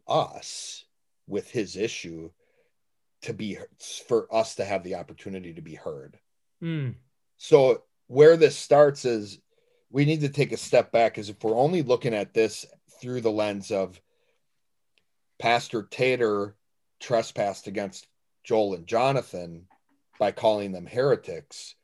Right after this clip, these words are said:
Speaker 1: we're missing the, the, the initiating stimulus to this interaction. 'Cause what really happened is we said something that he didn't like.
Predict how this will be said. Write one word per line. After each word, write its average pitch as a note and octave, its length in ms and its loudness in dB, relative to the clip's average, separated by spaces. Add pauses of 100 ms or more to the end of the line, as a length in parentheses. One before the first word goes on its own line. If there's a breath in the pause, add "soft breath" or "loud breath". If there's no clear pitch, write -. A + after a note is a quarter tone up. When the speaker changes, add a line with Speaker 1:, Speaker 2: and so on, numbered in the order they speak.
(280)
Speaker 1:
we're A#2+ 160 2
missing A#2+ 560 -4
the, G2 140 -10 (240)
the, G#2+ 460 -2 (1000)
the G2+ 640 0
initiating G2 1000 -6 (380)
stimulus F#2+ 800 -4
to G#2 100 -14
this F2+ 220 -12
interaction. F2 640 -14 (960)
'Cause A2+ 220 -2
what A#2 280 2
really C3 320 2
happened F#2+ 520 -6
is F2 460 -10 (460)
we D3 440 -2
said G2+ 400 0
something F#2+ 580 -10
that F2+ 180 -8
he - 320 -6
didn't D#2 360 -6
like. - 540 -20